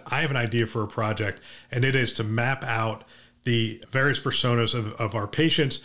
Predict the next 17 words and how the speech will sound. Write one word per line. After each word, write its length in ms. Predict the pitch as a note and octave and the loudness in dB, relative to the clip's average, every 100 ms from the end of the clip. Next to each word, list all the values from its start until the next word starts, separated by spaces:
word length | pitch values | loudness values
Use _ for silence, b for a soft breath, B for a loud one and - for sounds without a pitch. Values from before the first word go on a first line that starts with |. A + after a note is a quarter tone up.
| B B | B B
and 480 | C#3 C3+ C3+ B2+ A#2 - | -4 0 0 -2 -4 -2
to 80 | |
map 260 | A#2+ B2+ B2 | 0 0 0
out 200 | A#2 A2+ | 0 0
their, 260 | A2 A2 - - | 0 -2 -4 -4
their 160 | A2+ G#2+ | -2 0
patient 400 | - F#3+ D#3 A#2+ | 2 2 0 -2
journeys." 400 | A2 F#2+ F#2+ - B B B B B - | -2 -4 -8 -12 B B B B B -4
And 340 | B2+ B2 A#2+ - | 0 0 0 2
we 160 | C3 | 2
started 300 | B2 D3 A#2+ | 2 2 2
talking 280 | B2+ A#2+ B2+ | 2 2 2
about 220 | A2+ A2 | 2 0
what 120 | A2 | -2
that 140 | A2+ A2 | -2 -2
would 140 | A2 | 2
mean, 420 | D#3 D#3+ D#3 C#3+ | 2 4 2 0